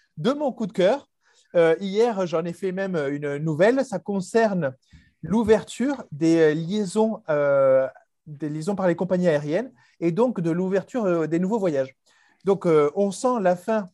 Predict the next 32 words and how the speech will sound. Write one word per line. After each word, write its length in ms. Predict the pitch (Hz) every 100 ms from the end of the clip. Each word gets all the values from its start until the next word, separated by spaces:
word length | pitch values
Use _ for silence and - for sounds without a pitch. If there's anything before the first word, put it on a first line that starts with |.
| _ _ 160
de, 580 | 143 156 156 147 143 143
des 80 |
restrictions 460 | 160 214 - 170 190
sanitaires 560 | 180 165 139 170 262 - _ _ _ 190
et 120 | 220
ça 160 | 196
se 100 | 180
matérialise, 600 | 175 180 185 165 151 214
voilà, 180 | 175 165
par 200 | 170 156
une 100 | 160
ouverture 540 | 175 175 - 196 175 143
des, 440 | 135 127 123 120 -
des 140 | 139
moyens 280 | 147 170 180
de 20 |
transport. 480 | 175 139 - 220 - _ _ _ -
Et 100 | 165
donc, 340 | 170 208 185 185
euh, 440 | 170 160 156 160 165
les 160 | 185
compagnies 540 | 208 226 226 220 226 175
aériennes 760 | 175 175 175 190 196 170 127 _ _ _
reviennent 500 | 135 190 196 220 190
progressivement 640 | - 190 180 180 180 180 160
à 80 | 147
l'aéroport 400 | 175 180 185 170
d'Halifax 480 | 139 131 240 - _ _ _ _
et 100 | 185
proposent 600 | 180 233 220 233 220 160 143
plusieurs 340 | 240 226 233
destinations, 760 | 190 180 180 147 - 208 285